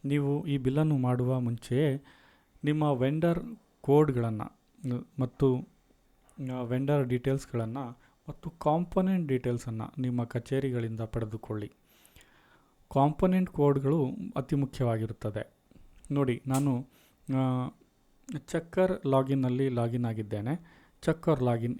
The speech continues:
ಈ ತ್ರಿ-, ಈ, ಈ ರೀತಿಯಲ್ಲಿ ಲಾಗಿನ್ ಆಗಿರುತ್ತದೆ. ಇದರಲ್ಲಿ ಅಪ್ರೂವ್ ಪೇಮೆಂಟ್ಸ್, ಅಪ್ರೂವ್ ಮತ್ತು ಪೇಮೆಂಟ್ಸ್, ಅಪ್ರೂವ್ ಪೇಮೆಂಟ್ ಎನ್ನುವ ಪಾತನ್ನು ಕ್ಲಿಕ್ ಮಾಡಬೇಕಾಗುತ್ತದೆ. ನೋಡಿ, ಅಪ್ರೂವ್ ಪೇಮೆಂಟ್ಸ್,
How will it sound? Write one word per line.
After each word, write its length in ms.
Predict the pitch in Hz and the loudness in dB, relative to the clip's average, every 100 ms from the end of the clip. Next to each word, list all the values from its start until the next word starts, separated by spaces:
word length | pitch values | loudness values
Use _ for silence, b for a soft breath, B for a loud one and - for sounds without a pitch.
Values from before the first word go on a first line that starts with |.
| - | -6
ಈ 80 | 135 | -4
ತ್ರಿ-, 340 | - 127 - | -2 -4 0
ಈ, 340 | 131 127 131 | 2 2 2
ಈ 20 | 139 | 0
ರೀತಿಯಲ್ಲಿ 420 | 123 - 117 147 | -2 -2 -4 -2
ಲಾಗಿನ್ 300 | 139 123 110 | -4 -6 -8
ಆಗಿರುತ್ತದೆ. 560 | 107 104 - 107 107 147 | -12 -14 -14 -14 -12 -10
ಇದರಲ್ಲಿ 420 | 143 170 180 170 B B B - | -6 -2 -2 -2 B B B -4
ಅಪ್ರೂವ್ 480 | 147 - 190 214 240 _ _ _ _ - | -2 0 -2 -2 -8 _ _ _ _ -2
ಪೇಮೆಂಟ್ಸ್, 480 | 151 135 110 - - | 0 0 -6 -10 -6
ಅಪ್ರೂವ್ 460 | - 135 - 190 185 | -2 -2 -2 -2 0
ಮತ್ತು 320 | 127 - 156 | 0 -2 -6
ಪೇಮೆಂಟ್ಸ್, 760 | 156 - 123 120 131 165 202 - b b b - | -6 -2 -2 0 -2 -4 -6 -12 b b b -4
ಅಪ್ರೂವ್ 400 | 151 - 202 208 | -2 -2 -4 -4
ಪೇಮೆಂಟ್ 480 | 196 156 160 170 156 | -2 -2 -2 -2 -4
ಎನ್ನುವ 480 | 123 117 127 190 294 _ _ _ | -4 -4 -4 -4 -8 _ _ _
ಪಾತನ್ನು 540 | - - - 120 143 165 | 0 2 2 -2 -2 -2
ಕ್ಲಿಕ್ 220 | 170 170 | -6 0
ಮಾಡಬೇಕಾಗುತ್ತದೆ. 840 | 127 110 107 110 107 - 101 104 - - _ _ _ _ - 151 | 0 0 -4 -4 -6 -8 -10 -10 -14 -20 _ _ _ _ -14 -6
ನೋಡಿ, 400 | 147 135 147 - b b b b b b | -4 -4 -6 -8 b b b b b b
ಅಪ್ರೂವ್ 500 | 139 - 156 160 226 - - - - - - | -4 0 0 0 -2 -6 -20 -20 -20 -20 -6
ಪೇಮೆಂಟ್ಸ್, 580 | 135 135 147 185 214 | -4 -2 -2 -4 -8